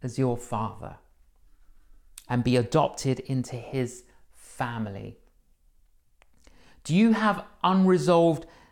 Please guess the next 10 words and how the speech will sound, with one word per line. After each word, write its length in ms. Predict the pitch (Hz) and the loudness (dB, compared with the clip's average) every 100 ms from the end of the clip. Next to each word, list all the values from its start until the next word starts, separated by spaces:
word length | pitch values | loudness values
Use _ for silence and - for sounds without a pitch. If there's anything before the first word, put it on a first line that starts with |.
| _ _ - | _ _ -2
agendas 880 | 147 117 175 170 160 131 123 117 131 | -2 2 2 2 2 0 -2 -4 -4
with 200 | 131 127 | -4 -2
your 320 | 135 127 123 | -2 -2 -4
parents? 920 | - 147 131 107 98 - - - - _ _ _ _ _ _ - | -8 -2 0 0 -2 -6 -12 -14 -16 _ _ _ _ _ _ -2
Unforgiveness? 1040 | 135 131 - 120 117 113 107 95 - - _ _ _ - - - - - - - _ - - | 0 0 -2 -2 -2 -4 -8 -8 -12 -20 _ _ _ -20 -20 -20 -20 -20 -20 -20 _ -20 -6
Are 100 | - | 0
you 120 | 147 156 | 0 0
struggling 680 | - - 208 190 190 180 | -2 2 4 4 4 2
with 200 | 165 160 | 2 0
parenting? 800 | - 170 156 143 127 120 98 92 | -2 0 2 0 -2 -6 -6 -8